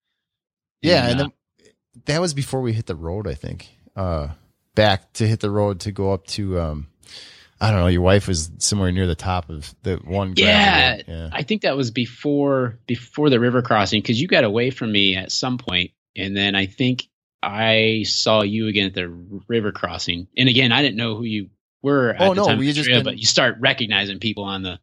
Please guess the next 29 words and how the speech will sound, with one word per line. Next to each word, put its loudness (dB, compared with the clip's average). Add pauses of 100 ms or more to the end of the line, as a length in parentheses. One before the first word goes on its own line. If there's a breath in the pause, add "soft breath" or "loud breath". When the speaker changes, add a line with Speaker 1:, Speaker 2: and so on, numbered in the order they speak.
Speaker 1:
Yeah. -6 (360)
I -4
just -2
remember 0
Speaker 2:
Yeah. -2
Speaker 1:
we -2
had -4
been -8
back -6
and -14
forth -8
a -10
lot -6
for -16
the -14
first, -12
Speaker 2:
Yeah. 2
Speaker 1:
after -6
aid -12
Speaker 2:
Going -8
Speaker 1:
station -2
Speaker 2:
through -4
the -4
Speaker 1:
one. -8
Speaker 2:
gates 0
Speaker 1:
Yeah. -12
Speaker 2:
and, -16
yep. -6 (540)
Speaker 1:
Yeah. -14